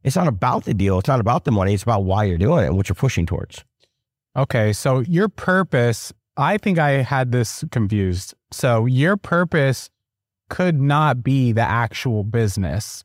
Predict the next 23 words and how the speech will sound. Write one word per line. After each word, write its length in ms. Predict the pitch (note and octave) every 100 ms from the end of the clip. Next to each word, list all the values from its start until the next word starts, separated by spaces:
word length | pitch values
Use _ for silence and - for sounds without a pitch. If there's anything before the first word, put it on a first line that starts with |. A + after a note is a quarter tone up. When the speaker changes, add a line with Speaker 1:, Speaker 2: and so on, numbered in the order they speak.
| _ -
Speaker 1:
Hold 160 | D3+
on. 20 | D#3+
Speaker 2:
'Cause 140 | C3
I 140 | C#3 D#3+
thought, 400 | F3 D#3+ B2 -
so 260 | - C#3+ C3
for 140 | C3+
me, 520 | B2+ E3 F#3 D#3+ D3+ -
because 420 | D3 C3 C#3 A#2 A2+
wealthy 440 | B2+ C3 - A#2+
investor 760 | A2 A#2+ C3 - B2 A#2 A2+
or 60 | G#2+
future 320 | - B2 A2
flipper, 540 | - C#3 B2 A2 A2+ A#2 _ _ _ _ _ _ _
I 200 | C3+ C#3
really 340 | C3+ C3 C3 B2
like 280 | A#2 A2+ -
helping 420 | D3 E3+ A#2 G2
people. 500 | G#2+ G#2+ A2 B2+ D3+ _ C3
Speaker 1:
Yeah. 80 |
Speaker 2:
So 220 | C#3 C#3 A#2
I 140 | A#2
thought, 400 | - A#2+ A2+